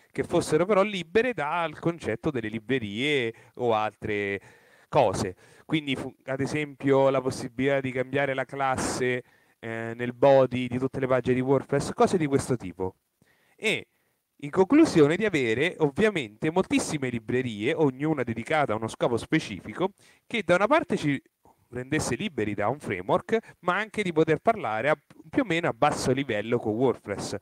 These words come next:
perché ci s-, in WordPress ha un problema serio, ovvero WordPress è un mix tra il linguaggio moderno di P H P, quindi oggetti, tutto il resto, e il vecchio stile spaghettoso. Ora,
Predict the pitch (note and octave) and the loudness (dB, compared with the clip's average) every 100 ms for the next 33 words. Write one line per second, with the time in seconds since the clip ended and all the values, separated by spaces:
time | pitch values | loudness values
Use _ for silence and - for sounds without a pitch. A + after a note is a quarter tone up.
0 | _ _ _ - _ - D3 - D3 - | _ _ _ -20 _ 0 0 0 -2 -4
1 | _ _ - D3+ - _ _ C#3+ D#3 G#3 | _ _ -8 -8 -8 _ _ -12 2 4
2 | G#3+ D3 C3 C#3+ C#3+ C3+ C#3 C3+ G#2+ A2 | 4 2 2 2 2 2 0 0 0 -2
3 | G2+ G2 F2+ F#2 G2 - - D#3 C3+ F#3 | -2 -4 -4 -2 -4 -4 -10 -2 2 4
4 | C3+ C3+ - D#3 - E3 - D3+ D#3 D#3+ | 2 0 0 -2 0 0 0 0 -2 -2
5 | B2+ - D#3 C3+ A#2 F2+ - _ - B2 | -10 -6 -4 -2 -2 -4 -12 _ -12 -6
6 | D3 F3+ E3 C#3 F3 F#3+ G#2+ F#2+ G#2+ C#3+ | 2 4 6 4 4 2 -2 -4 -4 -4
7 | E3 - G2+ G#2 - - - G2 B2+ A2+ | -4 -6 -4 -2 -4 -8 -8 -6 -4 -4
8 | A2+ G2+ G#2+ A2 B2 G#2 - B3 A#3 C#3 | -4 0 0 2 0 0 -2 -2 -2 -2
9 | G#2 - - E3 - _ _ _ G3 F#3 | -4 -2 4 4 4 _ _ _ -2 0
10 | C#3+ - D#3+ - B2 B2+ - B2 A#2 - | -2 0 0 0 -2 0 -2 -2 -2 0
11 | G#2 G2+ A2 - _ _ _ _ _ _ | -2 0 -4 -6 _ _ _ _ _ _
12 | _ _ _ _ D#3+ B2 A2+ | _ _ _ _ 6 6 4